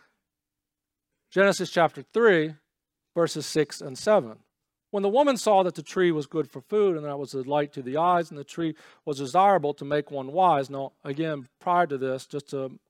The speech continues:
kind of, uh, uh, contract a little bit of, of, of reading here,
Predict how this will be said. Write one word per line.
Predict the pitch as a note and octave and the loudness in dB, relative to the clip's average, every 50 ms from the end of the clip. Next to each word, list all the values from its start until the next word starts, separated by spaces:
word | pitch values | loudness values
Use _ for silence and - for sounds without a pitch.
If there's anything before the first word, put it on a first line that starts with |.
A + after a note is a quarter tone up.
| _ _ _ _ _ _ - | _ _ _ _ _ _ -14
kind | C#3+ C3+ C3 | -12 -10 -10
of, | B2+ B2+ _ _ _ _ _ _ _ _ _ _ - | -12 -14 _ _ _ _ _ _ _ _ _ _ -16
uh, | A#2+ A#2 - _ _ _ _ _ _ - - - | -16 -16 -16 _ _ _ _ _ _ -20 -20 -18
uh, | B2 A2+ G#2+ A2 A2+ B2 - - _ _ _ _ _ _ _ _ _ _ _ _ _ _ _ _ | -16 -16 -14 -14 -16 -16 -18 -20 _ _ _ _ _ _ _ _ _ _ _ _ _ _ _ _
contract | - - B2 - - D#3 D#3 D3 - - | -12 -12 -10 -2 0 2 2 2 0 -2
a | C#3+ | -6
little | C3+ D3 C#3+ C#3+ | -4 -2 -4 -2
bit | C3 C#3 C#3 C#3+ - - | 0 -2 -2 -2 -4 -8
of, | - D3 B2 A#2+ A#2+ A#2 A#2+ - - - - G#3+ | -8 -8 -6 -6 -8 -10 -12 -18 -20 -20 -20 -18
of, | - D#3+ A#2+ A#2+ A2+ - | -14 -12 -12 -12 -12 -14
of | - B2 A2+ | -14 -14 -8
reading | A#2+ D3 D#3+ D#3+ C#3+ C3+ A#2+ | -4 -2 0 0 0 -2 -4
here, | G#2+ A2+ A2+ A2+ A2+ | -6 -6 -6 -6 -8